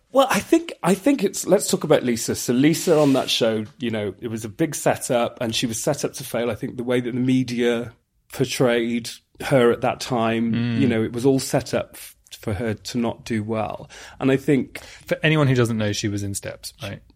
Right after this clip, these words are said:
Speaker 1: Yeah.
Speaker 2: <laughs> Not right, I
Speaker 1: Still
Speaker 2: know
Speaker 1: in
Speaker 2: that.
Speaker 1: Steps.
Speaker 2: Still
Speaker 1: It's
Speaker 2: in, oh my
Speaker 1: yeah,
Speaker 2: God.
Speaker 1: still in
Speaker 2: At that
Speaker 1: Steps.
Speaker 2: time, she had left
Speaker 1: Yeah,
Speaker 2: Steps,
Speaker 1: she'd
Speaker 2: right?
Speaker 1: left
Speaker 2: Well, they'd
Speaker 1: in Steps
Speaker 2: folded all.
Speaker 1: to carve out a, a solo career. And yeah, there was this whole thing of they were gonna offer a record deal, um, but as long as she charted top ten,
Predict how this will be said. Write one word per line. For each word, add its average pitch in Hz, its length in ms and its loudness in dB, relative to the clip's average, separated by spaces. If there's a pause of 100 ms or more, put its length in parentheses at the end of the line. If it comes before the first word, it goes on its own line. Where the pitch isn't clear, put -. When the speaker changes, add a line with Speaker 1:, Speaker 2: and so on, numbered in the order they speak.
Speaker 1:
Yeah. 113 160 -4 (340)
Speaker 2:
<laughs> - 340 -8
Not 113 220 -2
right, 98 140 -2
I 92 120 -8
Speaker 1:
Still 208 120 8
Speaker 2:
know 302 80 6
Speaker 1:
in 311 80 4
Speaker 2:
that. 104 80 0
Speaker 1:
Steps. - 240 -8
Speaker 2:
Still 151 160 -4
Speaker 1:
It's 147 100 -2
Speaker 2:
in, 165 100 -4
oh 202 160 6
my 180 200 4
Speaker 1:
yeah, 143 180 0
Speaker 2:
God. 156 380 8
Speaker 1:
still 147 140 4
in 143 100 2
Speaker 2:
At 147 160 2
that 139 100 4
Speaker 1:
Steps. 113 120 0
Speaker 2:
time, 139 160 -2
she 127 140 -6
had 117 140 -4
left 127 240 0
Speaker 1:
Yeah, 135 160 2
Speaker 2:
Steps, 110 220 0
Speaker 1:
she'd 143 120 0
Speaker 2:
right? 117 80 4
Speaker 1:
left 175 120 8
Speaker 2:
Well, 131 80 2
they'd 127 100 4
Speaker 1:
in 131 60 2
Steps 120 280 2
Speaker 2:
folded 120 140 -2
all. 113 140 -6 (560)
Speaker 1:
to 127 320 0 (100)
carve 135 380 0
out 120 240 0
a, 123 400 -4
a 113 40 -8
solo 117 480 0
career. 104 580 -10 (420)
And 175 120 4
yeah, 139 300 8
there 147 140 2
was 151 140 0
this 160 200 0
whole 180 200 6
thing 135 320 4
of 123 300 0
they 135 80 2
were 123 80 0
gonna 143 180 4
offer 160 260 2
a 131 40 6
record 123 340 0
deal, 117 460 0 (320)
um, 123 260 0
but 131 240 -2
as 123 140 -2
long 131 300 6
as 123 100 0
she - 200 -2
charted 120 520 -4
top - 220 -4
ten, 113 400 -2